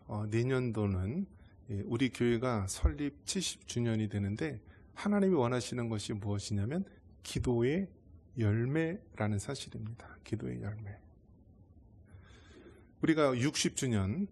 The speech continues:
육십 주년 때는, 예, 말씀으로서 우리가 정교인 성경 필사를 했는데요. 이번에는, 예, 기도로서 우리가 기도의 열매를 드려야 됩니다.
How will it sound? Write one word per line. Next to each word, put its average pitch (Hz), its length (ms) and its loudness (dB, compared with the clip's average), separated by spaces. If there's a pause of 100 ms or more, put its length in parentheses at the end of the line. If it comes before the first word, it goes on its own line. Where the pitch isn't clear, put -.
육십 123 320 -4
주년 113 300 -2
때는, 117 440 -4 (200)
예, 98 200 0 (120)
말씀으로서 127 1120 2
우리가 113 260 0
정교인 110 600 0
성경 147 360 -2
필사를 135 460 -2
했는데요. 113 580 -2 (640)
이번에는, 135 540 2 (340)
예, 101 340 0
기도로서 127 880 2
우리가 110 260 0
기도의 160 400 2
열매를 110 540 2
드려야 123 300 0
됩니다. 101 520 -10